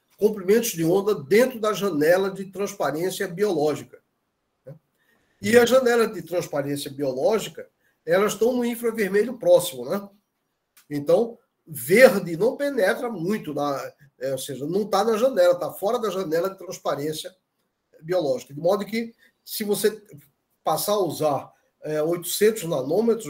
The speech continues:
você pode estar numa situação mais próxima de usar esse termômetro. Por outro lado, quando você usa verde como excitação,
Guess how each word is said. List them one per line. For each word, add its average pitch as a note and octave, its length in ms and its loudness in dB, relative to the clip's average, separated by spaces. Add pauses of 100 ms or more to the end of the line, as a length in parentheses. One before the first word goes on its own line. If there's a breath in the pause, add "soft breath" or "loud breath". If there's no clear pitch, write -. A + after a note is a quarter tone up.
você E3 260 -6
pode F#3 300 -2
estar F3 180 -2
numa F#3+ 180 -6
situação F3 500 -4
mais G3 240 -2
próxima F3 500 2 (300 soft breath)
de F#3+ 80 -6
usar E3+ 240 4
esse E3 160 -6
termômetro. D#3+ 720 -2 (1080)
Por D4 140 0
outro A3+ 240 8
lado, D3+ 460 -2 (600)
quando B3+ 260 2
você B3 240 0
usa G#3+ 540 -2 (240)
verde D#3 580 0
como D3+ 200 -6
excitação, D3 800 -6